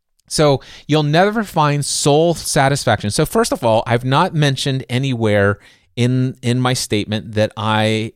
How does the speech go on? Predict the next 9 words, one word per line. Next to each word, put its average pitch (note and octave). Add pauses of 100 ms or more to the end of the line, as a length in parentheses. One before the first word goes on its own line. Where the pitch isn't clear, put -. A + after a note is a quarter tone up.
am G#2+
a A2
believer G#2+
in A2+
pantheism. F#2+ (460)
I A#2
am A2+
not C3+
ex-, -